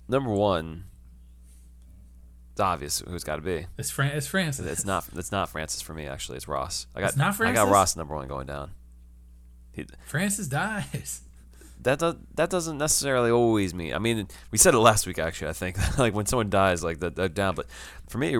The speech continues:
Speaker 1: Ross has a bad week. He loses his business partner in Francis. Uh,
Speaker 2: Yep.
Speaker 1: he, he's got the promissory note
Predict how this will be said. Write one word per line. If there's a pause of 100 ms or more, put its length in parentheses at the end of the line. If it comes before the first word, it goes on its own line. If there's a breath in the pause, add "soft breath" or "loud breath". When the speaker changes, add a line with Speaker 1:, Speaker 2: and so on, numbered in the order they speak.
(140)
Speaker 1:
Ross
has
a
bad
week.
He
loses
his
business
partner
in
Francis. (680 loud breath)
Uh,
Speaker 2:
Yep. (140)
Speaker 1:
he, (140)
he's (160)
got
the
promissory
note